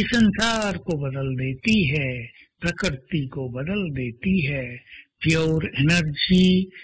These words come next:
न जाने क्या-क्या परिवर्तन करती है संसार में, हम उसे समझ भी नहीं पाते हैं। प्योरिटी सबसे बड़ी महानता है, इसलिए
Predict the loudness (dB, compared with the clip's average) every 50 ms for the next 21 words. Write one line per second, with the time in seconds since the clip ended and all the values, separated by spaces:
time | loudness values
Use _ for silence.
0 | -6 0 4 6 6 6 6 6 6 6 6 6 4 2 0 -2 -2 -2 -2 -2
1 | -4 -2 0 0 0 0 -2 _ -4 0 2 2 4 4 4 2 0 0 -2 -2
2 | 2 2 4 4 2 2 0 -2 -4 -4 -2 0 2 2 2 2 0 -2 -2 -2
3 | -2 -2 0 0 -2 -4 -4 -4 -2 -2 -2 -2 -2 -2 -2 -2 -2 -2 -2 -2
4 | -4 -6 -8 -10 -12 -14 -12 _ -4 -2 0 2 2 2 0 0 -2 -2 -2 -2
5 | -2 -2 -4 -6 -6 -4 0 4 4 6 6 4 2 0 0 0 0 0 0 -2
6 | -4 -4 -2 -2 -4 -2 -2 -2 -4 -4 -2 -2 -2 0 -2 -2 -4 -2 -2 -2
7 | -2 -4 -6 -10 -14 -16 -12 -10 -10 -10 -12 _ -2 0 2 2 2 2 2 0
8 | 0 0 0 -2 -2 -2 -2 -4 -8 -10 -6 -6 -6 -6 -6 -10 -10 -6 -6 -6
9 | -4 -6 -6 -6 -4 -4 -4 -4 -6 -4 -4 -4 -4 -4 -4 -4 -4 -4 -4 -4
10 | -4 -6 -10 -14 _ _ -16 -14 -14 -12 -14 -14 -4 -2 -2 -2 0 2 4 4
11 | 6 6